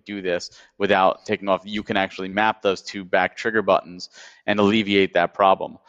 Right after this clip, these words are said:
So there is a solution. It's just, is that one, you know, that you're comfortable with, or that, you know, especially if you haven't played with, like, an Elite controller, you, you may not be used to having those back triggers. I know, like, the, uh,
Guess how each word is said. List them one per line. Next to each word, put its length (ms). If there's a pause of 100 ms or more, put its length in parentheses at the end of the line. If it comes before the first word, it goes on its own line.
(140)
So 140
there 140
is 300
a 60
solution. 720 (320)
It's 180
just, 460 (140)
is 180
that 240
one, 420
you 120
know, 160
that 100
you're 140
comfortable 480
with, 240
or 60
that, 280
you 100
know, 100
especially 440
if 100
you 140
haven't 340
played 280
with, 100
like, 140
an 60
Elite 340 (440)
controller, 600 (320)
you, 120
you 280
may 180
not 320
be 80
used 340
to 260
having 280
those 140
back 260
triggers. 420 (320)
I 80
know, 260
like, 340
the, 240
uh, 400